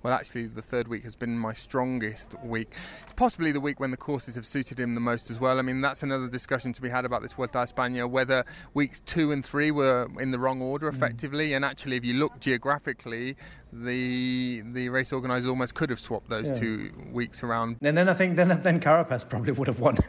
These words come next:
Speaker 1: Yes, that is true. That is true. But, uh, Ayuso, the one, the one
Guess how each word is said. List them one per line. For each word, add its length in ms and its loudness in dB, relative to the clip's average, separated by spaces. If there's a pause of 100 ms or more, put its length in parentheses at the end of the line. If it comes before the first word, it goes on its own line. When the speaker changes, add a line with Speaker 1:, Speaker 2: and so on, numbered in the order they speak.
(220)
Speaker 1:
Yes, 680 -2
that 180 -2
is 160 -8
true. 360 -4 (100)
That 180 -4
is 120 -10
true. 320 0 (400)
But, 400 6 (120)
uh, 440 -4
Ayuso, 960 4 (180)
the 80 4
one, 580 4
the 120 2
one 680 2